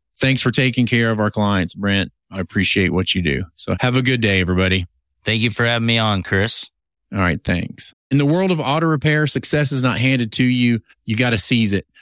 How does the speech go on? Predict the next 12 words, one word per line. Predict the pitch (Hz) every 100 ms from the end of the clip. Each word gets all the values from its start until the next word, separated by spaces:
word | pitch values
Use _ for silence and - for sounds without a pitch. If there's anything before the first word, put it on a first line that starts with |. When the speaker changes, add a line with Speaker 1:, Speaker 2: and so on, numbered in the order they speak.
| -
Speaker 1:
It's | 107
all | 123 127
about | 123 117 92
strategic | 113 - 143 139
decisions, | 110 - 147 139 147 131
effective | 104 143 - 117
management, | 120 123 123 117 120 -
and | 104
a | 98
thirst | 120 110
for | - 113
knowledge. | 110 107 110 101